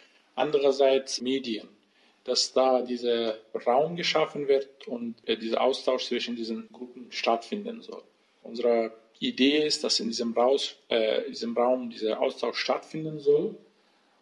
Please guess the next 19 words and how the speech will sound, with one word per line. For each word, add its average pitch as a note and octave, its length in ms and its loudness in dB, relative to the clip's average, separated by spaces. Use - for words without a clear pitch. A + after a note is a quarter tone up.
und, A#2 560 2
äh, A2 440 2
die A2+ 160 -6
Betroffenen B2+ 800 2
oder G#2+ 300 -2
die G#2 200 -8
dort G#2+ 280 -2
teilnehmen, B2 560 0
selber, A2+ 500 4
selber A2+ 380 2
beschließen G#2 580 -6
sollen, F2 380 -8
wie, A2+ 340 -10
äh, - 140 -4
bestimmte - 400 -6
Sachen G2+ 260 -2
zu G#2 140 -8
verändern - 500 -8
sind. - 160 -20